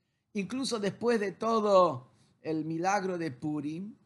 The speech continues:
también siguió siendo miembro del Sanedrín. Es decir, que Mordejai fue uno de los sabios que aceptaron esta, este pedido de Esther de leer la Megilá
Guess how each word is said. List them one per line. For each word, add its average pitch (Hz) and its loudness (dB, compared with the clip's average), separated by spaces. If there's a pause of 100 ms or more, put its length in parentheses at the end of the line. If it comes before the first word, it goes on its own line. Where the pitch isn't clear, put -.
(800)
también 226 0
siguió 185 -2
siendo 175 0
miembro 160 0 (300)
del 160 0
Sanedrín. 123 -4 (1300)
Es 202 -2
decir, 196 -2 (280)
que 208 -2
Mordejai 240 -4
fue 214 -4
uno 294 -2
de 208 -4
los 196 -4
sabios 147 -8 (200)
que 220 0
aceptaron 208 2 (380)
esta, 202 -2 (220)
este 196 -2
pedido 208 -2
de 180 -4
Esther 151 -8 (320)
de 175 4
leer 180 6
la 190 0
Megilá 202 -4